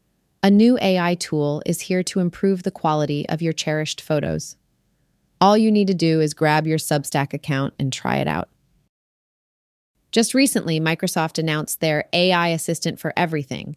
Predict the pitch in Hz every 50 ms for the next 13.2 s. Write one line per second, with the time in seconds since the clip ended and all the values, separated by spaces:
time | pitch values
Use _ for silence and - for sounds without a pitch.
0 | _ _ _ _ _ _ _ _ _ - 190 180 180 170 - 175 180 175 185 180
1 | - 196 - - 170 160 160 - - - _ - 196 220 226 220 202 208 190 185
2 | 185 175 170 160 156 - - 185 - - 196 180 - 170 156 151 151 147 _ -
3 | 180 175 170 - - 143 139 139 139 139 - _ _ _ _ _ _ - 165 190
4 | 185 180 180 185 175 165 160 - - 170 170 165 156 151 151 147 143 139 135 123
5 | 123 - - - _ _ _ _ _ _ _ _ _ _ _ _ _ _ - 233
6 | 247 - 302 226 220 240 240 254 247 240 - - 175 160 156 - 147 143 - -
7 | 156 - 175 160 156 151 147 151 156 147 139 147 - - - - - _ _ _
8 | _ _ _ _ _ - - 208 - - 233 240 - 269 208 - 220 214 208 -
9 | - 180 170 - 175 - - 180 180 185 196 208 208 208 202 180 175 170 170 -
10 | 151 147 - 156 151 - - 139 143 - - 127 135 - 151 - - - _ _
11 | _ _ _ _ - 190 196 196 208 - 240 233 226 - - 165 - - - 214
12 | 214 - - 220 202 185 175 175 165 - 175 - - 160 143 - - 147 - -
13 | 147 143 - -